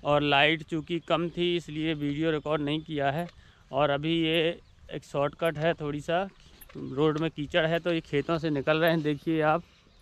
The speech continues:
दोनों तरफ सरसों के खेत, बहुत सुंदर नज़ारा है ये। सरसों के फूल आ चुके हैं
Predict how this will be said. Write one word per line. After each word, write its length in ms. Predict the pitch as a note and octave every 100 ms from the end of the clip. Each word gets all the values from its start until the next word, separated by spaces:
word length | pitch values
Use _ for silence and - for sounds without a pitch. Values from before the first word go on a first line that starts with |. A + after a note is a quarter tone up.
| - - _ - - - _ - - - -
दोनों 280 | C3 C#3 D#3
तरफ 280 | E3 D#3 D#3
सरसों 420 | - C#3+ - D3+
के 120 | D#3
खेत, 340 | D3+ - D#3 E3
बहुत 260 | D#3+ D3 D3+
सुंदर 340 | - C#3+ D3
नज़ारा 440 | D3 C#3 C3+ C#3+ D#3
है 140 | D#3
ये। 180 | D3+ E3+
सरसों 400 | E3 D#3 - D3+
के 80 | D3
फूल 300 | C#3+ D#3+ D3
आ 100 | C#3+
चुके 300 | C#3+ D3+ D3+
हैं 200 | D3+ E3